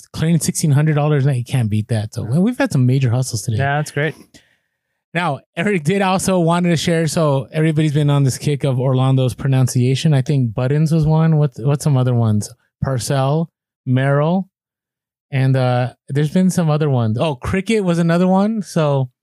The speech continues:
Speaker 1: I, I am, you know, I did, I do have a master's, by the way. I did pass my G R E, so I know, I, I, I know my words, but, you know, things happen. So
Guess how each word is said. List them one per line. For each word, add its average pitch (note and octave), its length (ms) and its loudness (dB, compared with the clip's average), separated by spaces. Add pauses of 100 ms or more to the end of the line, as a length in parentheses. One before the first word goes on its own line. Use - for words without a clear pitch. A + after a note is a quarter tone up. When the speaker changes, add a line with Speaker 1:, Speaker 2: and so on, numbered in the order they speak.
(360)
Speaker 1:
I, D#3 200 0
I E3+ 140 0
am, C#3+ 460 2
you D#3 100 0
know, D3 140 0
I C#3 120 -4
did, C#3+ 300 0
I C3 180 0
do C#3 140 0
have E3+ 100 4
a C#3 60 2
master's, A#2+ 360 2
by A2 100 0
the G#2 80 2
way. G#2+ 300 2
I A#2+ 80 0
did B2+ 180 -2
pass C#3 240 -2
my A#2 140 2
G A2 160 2
R A2 160 2
E, G#2 240 2
so G#2+ 320 -2 (320)
I A#2+ 80 -2
know, C3+ 200 2
I, B2 160 -2
I, C3+ 220 0 (100)
I C#3 40 2
know D3 140 2
my C3 100 0
words, A2 420 0
but, G#2+ 220 -4
you F#3 80 2
know, D3+ 140 2
things D#3+ 240 0
happen. D3 320 0
So G#3+ 320 -2